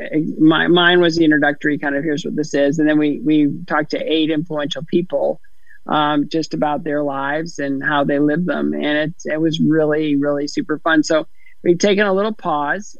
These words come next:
and, uh, we're strategizing on what it will take to do season two of Live Your Days, and,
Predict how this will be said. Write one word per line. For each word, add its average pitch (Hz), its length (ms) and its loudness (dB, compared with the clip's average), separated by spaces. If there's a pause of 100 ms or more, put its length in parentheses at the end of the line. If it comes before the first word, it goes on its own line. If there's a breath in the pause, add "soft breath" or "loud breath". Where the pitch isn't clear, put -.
and, 151 340 0
uh, 139 280 2
we're 143 160 -4
strategizing 143 840 -2
on 135 80 -8
what 139 160 0
it 143 80 -2
will 139 180 -4 (140)
take 143 240 -2
to 143 80 -2
do 135 200 0
season 147 640 4
two 151 500 4
of 127 140 0
Live 135 180 2
Your 135 120 0
Days, 135 400 0
and, 143 220 2